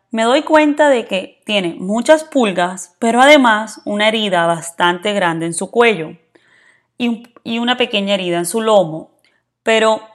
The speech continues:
las heridas no eran fáciles de ver por ese pelaje largo que tenía Romeo. Gloria, su dueña, me contó de que Romeo maulla todas las mañanas para que lo dejen salir. Él sale a las siete de la mañana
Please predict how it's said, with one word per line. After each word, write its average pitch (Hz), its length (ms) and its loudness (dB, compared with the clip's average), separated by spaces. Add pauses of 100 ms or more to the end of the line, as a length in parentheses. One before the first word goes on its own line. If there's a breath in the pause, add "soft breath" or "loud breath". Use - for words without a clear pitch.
(120)
las 269 220 -2
heridas 277 360 4
no 240 140 2
eran 254 220 0
fáciles 262 500 4
de 302 100 8
ver 240 420 0
por 196 180 4
ese 196 180 -2
pelaje 208 380 0
largo 202 680 2 (440)
que 214 100 0
tenía 196 400 -2
Romeo. 208 460 -2 (760)
Gloria, 254 440 6
su 247 160 0
dueña, 233 360 0
me 202 140 0
contó 214 640 -2
de 208 160 -4
que 214 100 0
Romeo 214 440 -2
maulla 214 680 -2 (160)
todas 302 520 4
las 254 160 -2
mañanas 180 680 -4 (260)
para 196 240 -2
que 202 80 -4
lo 185 100 2
dejen 175 280 -4
salir. 156 400 -6 (680)
Él 190 140 -6
sale 233 480 2
a 175 60 0
las 165 140 -6
siete 226 380 -2
de 220 80 0
la 202 80 0
mañana 240 640 -2